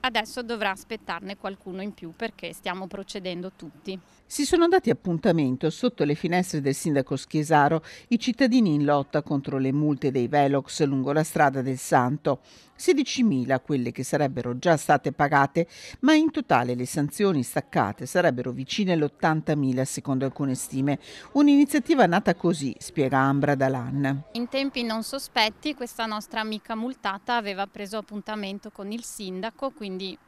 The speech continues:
Speaker 1: quasi due mesi fa, e così con l'occasione abbiamo detto: "Ti accompagniamo, vediamo se otteniamo qualche risposta".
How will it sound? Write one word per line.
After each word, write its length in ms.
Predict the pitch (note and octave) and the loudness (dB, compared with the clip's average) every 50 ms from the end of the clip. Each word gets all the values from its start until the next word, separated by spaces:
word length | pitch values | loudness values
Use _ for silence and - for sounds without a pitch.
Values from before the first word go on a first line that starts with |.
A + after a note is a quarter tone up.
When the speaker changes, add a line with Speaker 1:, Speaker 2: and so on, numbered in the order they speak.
| _ _ - | _ _ -8
Speaker 1:
quasi 220 | G3 F#3+ F#3+ G#3 | -8 -6 -8 -8
due 140 | F#3 F#3 F#3+ | -10 -10 -8
mesi 300 | F#3+ F#3 F3+ F3+ G3 C4+ | -8 -8 -8 -8 -10 -12
fa, 380 | - - - F#3+ F#3+ A#3+ E4 E4+ _ - - - - - - - - _ - | -8 -4 -2 0 2 2 2 0 _ -12 -20 -20 -20 -20 -20 -20 -16 _ -2
e 560 | C4 A#3+ A3+ G#3+ G#3 G3 F#3+ F#3+ F#3+ F#3+ - | -2 0 0 0 -2 -4 -4 -4 -6 -8 -8
così 300 | - - A3+ G#3 A#3+ A3+ - | -10 -10 -8 -6 -8 -8 -8
con 160 | - G#3+ G#3 | -6 -4 -2
l'occasione 760 | G#3+ G#3+ - - C#4 C#4 A#3 A#3 A3 G#3+ G#3+ A3+ A#3+ C4+ C#4+ | -2 -2 0 2 0 2 2 0 -2 -2 0 0 2 2 2
abbiamo 460 | - A#3+ A3+ G#3 G3+ G3 G3+ G#3+ A3+ A3 | 2 2 0 -2 -2 -4 -4 -4 -6 -4
detto: 360 | G3 F#3+ G3 - - A#3+ A3+ | -4 -6 -6 -6 -8 -10 -8
"Ti 100 | - A3 | -8 -10
accompagniamo, 880 | G#3+ - - F#3+ F#3+ - A3 A#3 A#3 A3 G3+ F3 F3+ G#3 A#3 A#3 A#3 G#3 | -10 -8 -8 -8 -4 -2 -2 0 0 0 0 0 0 0 0 0 0 0
vediamo 440 | G3 F#3+ F#3 F#3+ F#3 G3+ G#3+ A3+ A3 | -2 -4 -4 -4 -4 -4 -4 -6 -6
se 160 | - - G3+ | -8 -10 -12
otteniamo 480 | G3 - - G#3 G3+ F#3+ F#3+ G#3 A3+ | -12 -10 -10 -8 -6 -6 -6 -6 -8
qualche 360 | G#3+ - F#3+ F#3 G3+ - A3 G3+ | -8 -8 -8 -10 -8 -10 -12 -12
risposta". 760 | G3+ F#3+ - - - F3+ E3 E3 D#3+ - - - - F3 | -12 -14 -14 -12 -10 -10 -10 -10 -12 -16 -16 -14 -14 -14